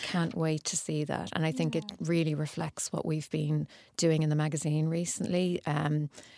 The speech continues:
Speaker 1: it just says to me, you know, the Ageless Style feature we had in the September issue of Image magazine, which is out right now, um, was very much kind of along the same lines of just looking at different women, different ages, um,
Speaker 2: Mm.
Speaker 1: how they dress, and that there is no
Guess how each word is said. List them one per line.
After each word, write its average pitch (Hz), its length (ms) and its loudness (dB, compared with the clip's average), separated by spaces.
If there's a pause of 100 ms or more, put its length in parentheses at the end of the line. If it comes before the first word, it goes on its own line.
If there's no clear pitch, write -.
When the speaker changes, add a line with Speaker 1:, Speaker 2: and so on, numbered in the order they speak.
(140)
Speaker 1:
it 160 120 2
just - 360 0 (220)
says 156 320 2
to - 140 -2
me, 151 340 2
you 160 80 4
know, 151 300 4
the 147 180 -2
Ageless 151 340 0
Style 151 300 2
feature 151 320 -2
we 160 60 0
had 151 180 0
in 147 120 2
the 147 180 2
September 151 440 -2
issue 165 420 -2
of 151 340 4
Image 156 240 0
magazine, 151 320 -2
which 165 140 -4
is 160 100 -2
out 151 160 2
right 151 180 2
now, 151 300 2 (400)
um, 151 200 4
was 180 140 2
very 151 240 4
much 147 300 0
kind 160 120 -2
of 147 60 0
along 147 200 0
the 147 60 -6
same 147 240 -2
lines 147 400 0
of 143 120 -6
just - 240 0
looking 151 260 0
at 143 160 0 (260)
different 156 340 2
women, 151 340 2
different 156 340 -2
ages, 151 800 0 (100)
um, 160 100 4 (300)
Speaker 2:
Mm. - 60 -6
Speaker 1:
how 160 220 2
they 156 120 2
dress, 151 400 2
and 156 140 2
that 151 140 0
there 156 140 0
is 156 160 2
no 160 260 4